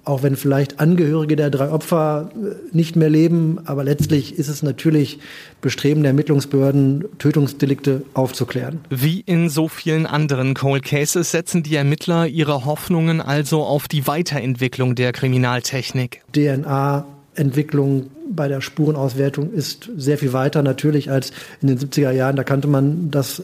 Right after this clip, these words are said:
Speaker 1: noch nicht. Immer wieder werden solche Cold Cases, ähm, auch aufgrund von D-N-A-Spuren aufgeklärt.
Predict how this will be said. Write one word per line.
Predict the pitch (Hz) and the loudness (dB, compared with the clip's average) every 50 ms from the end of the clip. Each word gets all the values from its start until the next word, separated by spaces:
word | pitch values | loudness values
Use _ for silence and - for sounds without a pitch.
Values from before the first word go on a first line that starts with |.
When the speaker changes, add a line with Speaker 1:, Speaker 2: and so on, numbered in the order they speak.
| - - | -8 -4
Speaker 1:
noch | 180 147 135 113 | -2 -2 0 2
nicht. | 135 147 160 156 - - - - - - - - - - _ - - - | 2 2 2 0 -2 -6 -14 -18 -20 -18 -20 -20 -20 -20 _ -14 -4 0
Immer | 160 147 135 127 120 | 2 2 2 2 2
wieder | 151 156 151 143 135 143 - | 2 2 2 2 2 0 -4
werden | - 214 156 135 135 135 135 139 135 131 139 208 277 247 | -6 -4 -2 0 0 2 2 2 0 0 -2 -6 -8 -10
solche | 151 123 143 139 135 135 147 135 123 - - - - | -4 0 2 2 2 2 0 -2 -2 -4 -10 -16 -4
Cold | - 139 135 131 135 | 0 0 0 0 2
Cases, | - 139 143 143 143 151 135 - - - - | 2 0 2 2 0 -2 -4 -4 -6 -8 -8
ähm, | 196 185 151 139 139 143 165 | -8 -6 -6 -4 -6 -6 -4
auch | - 143 135 - | -4 -6 -4 -4
aufgrund | 151 139 - - 151 151 147 | -6 -6 -2 -2 -2 -2 0
von | - 139 135 | 0 2 2
D-N-A-Spuren | 143 139 135 131 135 135 131 131 135 139 143 - - - 151 143 139 139 | 2 2 0 0 -2 -2 -2 0 0 0 -2 -4 -2 0 2 2 2 2
aufgeklärt. | 135 139 139 - - 139 - - 147 143 139 139 - | -2 -4 -2 0 -2 -2 0 0 0 0 0 0 -4